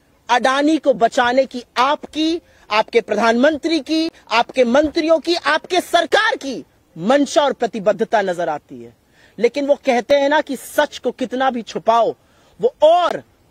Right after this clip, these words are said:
उतनी ही दोगुनी ताकत से उभरता है।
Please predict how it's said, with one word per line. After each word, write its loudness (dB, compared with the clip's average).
उतनी 0
ही 2
दोगुनी 0
ताकत -2
से -12
उभरता 0
है। -16